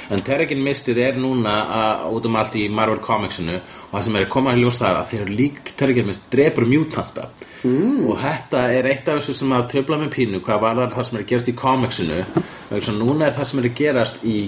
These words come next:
Speaker 1: kvikmyndapólitíkinni er að hafa áhrif á comicsin.
Speaker 2: Mm.
Speaker 1: Eins og til dæmis það að þeir hættu að gefa út Fantastic Four bara til að segja fuck you við Sony. Var ekki Sony?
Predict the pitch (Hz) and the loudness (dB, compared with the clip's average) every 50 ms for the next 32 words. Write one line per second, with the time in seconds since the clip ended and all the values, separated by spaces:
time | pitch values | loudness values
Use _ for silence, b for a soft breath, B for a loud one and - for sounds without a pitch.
0 | 98 - - - - 143 160 160 202 175 127 117 - - 107 95 92 - - 87 | -6 -10 -6 -2 0 0 0 2 0 0 0 0 0 0 2 0 2 0 0 -2
1 | 82 71 60 64 73 92 - - 92 95 104 117 117 - - 107 123 139 147 139 | -2 -4 -4 -6 -8 -8 -10 -8 -4 -2 2 2 2 2 2 2 2 2 2 0
2 | 117 120 95 98 107 - - 151 170 156 - - - - - - - - - - | -2 -2 -4 -4 -4 -2 0 0 0 0 0 -4 -8 -10 -12 -14 -16 -18 -16 -6
3 | - 131 135 131 127 - 120 135 123 120 - 110 104 101 113 107 110 107 - - | -2 2 2 4 4 2 2 0 0 2 2 0 2 2 0 0 0 0 -2 -2
4 | - 95 95 95 98 95 - 101 92 95 104 92 - - - 101 90 - 82 76 | 0 0 2 2 0 0 -2 -2 -2 -2 -4 -4 -4 -4 -4 -4 -4 -2 -2 0
5 | 87 90 - - - 92 90 - 110 - - 120 117 - - 101 82 78 92 95 | 0 -2 0 2 2 2 2 2 0 -2 -2 -2 -4 -2 0 2 2 4 2 2
6 | - 107 101 104 104 - 110 - - 117 104 - - - 87 87 - - - - | 2 0 0 0 0 -4 -2 0 2 2 2 2 2 2 0 0 0 -6 -8 -4
7 | 80 80 95 92 B B B B B 131 120 - - 117 90 80 73 73 82 107 | -2 0 0 -2 B B B B B 2 2 4 4 4 4 2 0 0 0 0
8 | 147 - - - - - - - - - - - 110 110 107 - 123 123 131 147 | 0 0 -2 -10 -20 -20 -20 -20 -20 -10 -4 -2 -2 0 0 2 2 2 4 4
9 | 160 | 2